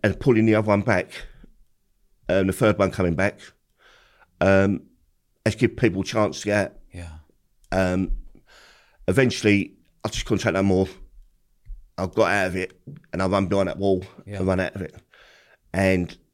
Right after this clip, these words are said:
Speaker 1: luckily, everyone had did get out, except there was two hiding, which I didn't know about, at the back there.
Speaker 2: Who was hiding?
Speaker 1: There was two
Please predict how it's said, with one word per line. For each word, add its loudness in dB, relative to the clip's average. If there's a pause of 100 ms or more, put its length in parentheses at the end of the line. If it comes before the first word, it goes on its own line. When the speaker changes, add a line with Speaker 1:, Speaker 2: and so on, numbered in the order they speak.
Speaker 1:
luckily, 0 (600)
everyone 2
had -2
did 2
get -4
out, -6 (560)
except -4
there -2
was -4
two 2
hiding, 0 (320)
which -6
I -2
didn't -6
know -2
about, -4 (640)
at -6
the -10
back -2
there. -4 (300)
Speaker 2:
Who -4
was -10
hiding? -10 (260)
Speaker 1:
There 4
was 0
two 2